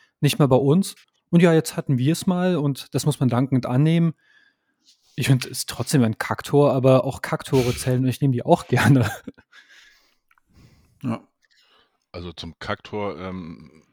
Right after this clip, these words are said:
Speaker 3: da ist immer die, äh, Konkurrenz sehr, sehr hoch, wenn ich das <laughs> so sehe. Ähm, gerade bei der Auswahl jetzt, äh, zur Wahl des, des Kacktor des Jahres, also da, da wird's schon schwer, da irgendwie reinzukommen.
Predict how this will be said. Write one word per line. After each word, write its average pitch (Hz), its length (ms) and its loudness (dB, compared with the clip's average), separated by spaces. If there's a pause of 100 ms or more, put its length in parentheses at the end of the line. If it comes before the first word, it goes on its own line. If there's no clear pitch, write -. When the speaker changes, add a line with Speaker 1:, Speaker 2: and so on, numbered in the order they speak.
(160)
Speaker 3:
da 87 160 -8
ist 92 100 -10
immer 90 220 -10
die, 90 420 -14
äh, 82 240 -16
Konkurrenz 87 540 -14
sehr, 90 160 -10
sehr 85 160 -14
hoch, 90 260 -16
wenn 85 80 -14
ich 80 80 -14
das - 200 -12
<laughs> - 100 -8
so - 80 -6
sehe. 92 320 -12 (600)
Ähm, 82 440 -12
gerade 87 480 -8
bei 87 100 -10
der 85 100 -10
Auswahl 90 380 -12
jetzt, 90 240 -12
äh, 85 420 -18
zur 82 220 -14
Wahl 92 180 -4
des, - 280 -14
des - 240 -18
Kacktor 90 320 -16
des 85 160 -14
Jahres, 90 420 -12
also 87 400 -16 (200)
da, 73 200 -18
da 85 380 -14
wird's 92 160 -12
schon 90 160 -12
schwer, 92 280 -8
da 90 80 -10
irgendwie 87 220 -12
reinzukommen. 87 640 -12